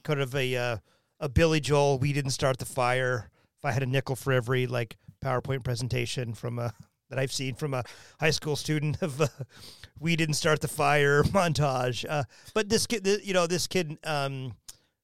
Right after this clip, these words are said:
for, for, for the, the, the youth that might not, um, be able to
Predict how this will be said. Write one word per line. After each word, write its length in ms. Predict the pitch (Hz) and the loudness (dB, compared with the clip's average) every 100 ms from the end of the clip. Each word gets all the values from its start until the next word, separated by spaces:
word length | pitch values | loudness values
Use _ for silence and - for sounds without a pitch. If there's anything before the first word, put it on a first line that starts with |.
| _ | _
for, 680 | 165 160 160 156 151 151 139 | -2 2 4 4 4 2 -2
for, 640 | - 143 135 131 131 147 | -2 2 2 2 0 -2
for 420 | - 143 135 131 - _ _ _ _ 160 | -4 0 0 0 -4 _ _ _ _ -4
the, 200 | 147 - 156 | -4 -4 -6
the, 300 | 151 143 147 | -2 0 -2
the 120 | 151 151 | -4 -2
youth 420 | 160 175 135 - | 0 0 0 -6
that 160 | 165 | -8
might 200 | 139 143 | -4 -6
not, 280 | 147 135 131 _ | -4 -4 -4 _
um, 580 | 139 123 120 113 113 104 - - - _ _ _ _ _ 143 | -8 -4 -4 -6 -10 -12 -16 -20 -20 _ _ _ _ _ -6
be 120 | 151 | -4
able 200 | 143 147 | -2 -2
to 720 | - 143 135 131 127 120 127 | -2 -4 -2 -2 -4 -6 -10